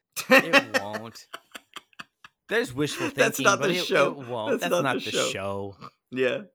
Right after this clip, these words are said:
Speaker 2: Come on. That would be so good, though. 'Cause, like,
Speaker 1: That
Speaker 2: you,
Speaker 1: would be
Speaker 2: you
Speaker 1: funny
Speaker 2: know
Speaker 1: that if, like, she had her moments where she was just like that.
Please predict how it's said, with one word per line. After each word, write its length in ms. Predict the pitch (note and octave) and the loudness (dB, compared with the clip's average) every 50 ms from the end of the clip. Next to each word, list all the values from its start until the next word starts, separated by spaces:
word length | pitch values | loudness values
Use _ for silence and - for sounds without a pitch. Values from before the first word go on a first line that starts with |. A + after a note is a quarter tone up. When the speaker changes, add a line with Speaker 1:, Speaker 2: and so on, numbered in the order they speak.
| _ - | _ -18
Speaker 2:
Come 300 | - D3+ C#3+ A#2+ G2+ F2+ | -14 -12 -10 -10 -12 -14
on. 60 | F2 _ _ _ - | -18 _ _ _ 6
That 120 | E3+ F#3 | 6 6
would 100 | F#3 D#3 | 6 6
be 100 | C3+ B2 | 2 -6
so 420 | A2 - - - - E3+ D#3 D3 C#3 | -8 -10 -10 -2 2 4 4 4 2
good, 280 | G#2+ B2 C3 C3 A#2+ A#2+ | 0 -2 -4 -4 -4 -2
though. 300 | C#3 C#3 C#3+ D3 D3 - _ _ _ _ | -2 -2 -2 -2 -4 -10 _ _ _ _
'Cause, 200 | - D3+ C3 C#3 | -6 -4 -2 2
like, 120 | D3+ D#3+ | 4 6
Speaker 1:
That 80 | F3+ G#3 | 6 8
Speaker 2:
you, 40 | A3 | 6
Speaker 1:
would 100 | A3+ A3 | 6 6
be 60 | B3 | 4
Speaker 2:
you 60 | A3+ F#3+ | 0 4
Speaker 1:
funny 280 | E3 G3 F#3+ F#3+ F#3 | 6 8 8 8 8
Speaker 2:
know 140 | G3 F#3+ F3+ | 6 6 6
Speaker 1:
that 220 | E3 D3 D3 - D#3+ | 6 4 2 2 0
if, 200 | E3+ E3 - F#3 | 0 0 2 2
like, 180 | E3+ D#3+ D#3 - | 2 2 2 0
she 180 | - G3+ F#3 | -2 -2 2
had 180 | F3+ G3 F3+ E3+ | 4 4 4 4
her 80 | E3 D3+ | 2 2
moments 400 | D3 D3+ D#3 D3+ D3 C3 - D#3 | 2 0 0 0 -2 -6 -4 -4
where 120 | D3 C#3+ | -4 -4
she 180 | C#3+ - - C#3+ | -4 -4 -6 -6
was 120 | C#3 C3+ | -6 -6
just 240 | C#3+ C#3 C#3 - - | -8 -10 -10 -4 -4
like 200 | C#3+ C3+ B2 A#2 | -4 -4 0 2
that. 260 | C#3 C3 A#2+ G#2 - | 2 2 2 2 -2